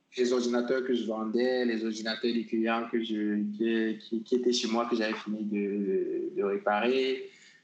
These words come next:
Euh, tout, tout, tout, tout, tout, tout, tout, tout. Et donc, un matin, j'arrive, il n'y a plus rien,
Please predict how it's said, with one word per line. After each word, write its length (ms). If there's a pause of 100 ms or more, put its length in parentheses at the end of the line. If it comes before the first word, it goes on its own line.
(120)
Euh, 420
tout, 180
tout, 140
tout, 160
tout, 160
tout, 160
tout, 160
tout, 220 (100)
tout. 240
Et 240
donc, 300
un 60
matin, 280
j'arrive, 340
il 40
n'y 80
a 60
plus 200
rien, 240